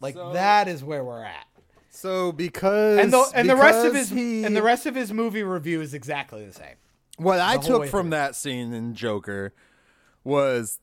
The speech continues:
Speaker 2: that the bitch wasn't listening to him, and so he had a problem with not being listened to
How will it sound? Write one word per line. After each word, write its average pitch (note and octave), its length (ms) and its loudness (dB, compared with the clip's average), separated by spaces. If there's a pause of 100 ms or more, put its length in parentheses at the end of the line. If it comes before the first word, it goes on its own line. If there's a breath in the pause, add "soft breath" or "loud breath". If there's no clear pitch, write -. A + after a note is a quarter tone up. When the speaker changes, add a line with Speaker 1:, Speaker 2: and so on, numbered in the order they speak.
(200)
Speaker 2:
that B2+ 140 -6
the A#2+ 60 -14
bitch E3 280 -2
wasn't B2 320 -4
listening A#2+ 400 -4
to G2 240 -8
him, F#2 320 -10 (340)
and B2 140 -10
so D3+ 140 -2
he D3 80 0
had D3+ 180 0
a C3 40 -4
problem D#3+ 440 0
with C3+ 160 -2
not C3+ 200 -2
being B2+ 220 -2
listened B2 400 -4
to G2 360 -6